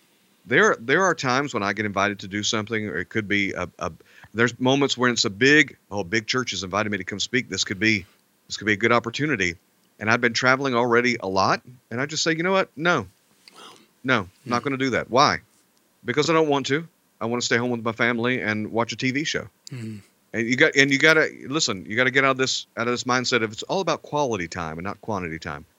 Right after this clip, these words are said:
Speaker 2: Yeah.
Speaker 1: No, your family
Speaker 2: <laughs>
Speaker 1: needs quantity
Speaker 2: Yeah.
Speaker 1: and quality. They need both. And if you'll prioritize that, now I've had to restructure things. I myself, at one time, I would spend, uh, you know, eighty hours a week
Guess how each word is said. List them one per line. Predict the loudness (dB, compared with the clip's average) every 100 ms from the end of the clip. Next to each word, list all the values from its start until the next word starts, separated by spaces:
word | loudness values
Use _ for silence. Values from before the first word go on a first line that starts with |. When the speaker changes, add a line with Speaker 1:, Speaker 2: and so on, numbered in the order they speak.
| _
Speaker 2:
Yeah. | 0
Speaker 1:
No, | 0 0
your | -4 -6
family | 0 2 2 2
Speaker 2:
<laughs> | 2
Speaker 1:
needs | 2 0 -4 _ _ _ _ _
quantity | -4 0 0 -2 -6 -8 -14 _ -16
Speaker 2:
Yeah. | -16 -16 _ _ _ _ _ _
Speaker 1:
and | 4 4 4
quality. | 2 2 0 -6 -10 -14 _ _
They | -2 -2
need | -2 -2
both. | 2 2 0 -12 _ _ _ _ _
And | -2
if | 0
you'll | -2
prioritize | 0 4 6 6 4 2 2 0
that, | 0
now | 2 2 4
I've | 2
had | 4 2
to |
restructure | 2 2 0 -2 -2 -4
things. | -4 -2
I | 4 6 8 6 2
myself, | 0 2 2 2
at | 0
one | -2 0
time, | 0 2
I | 0
would | -2
spend, | 0 0 0 -4 _ _ _ _ _
uh, | 0 2
you | 2
know, | 2 4
eighty | 4 8 8
hours | 6 6 2 0 -2
a | 0
week | 0 0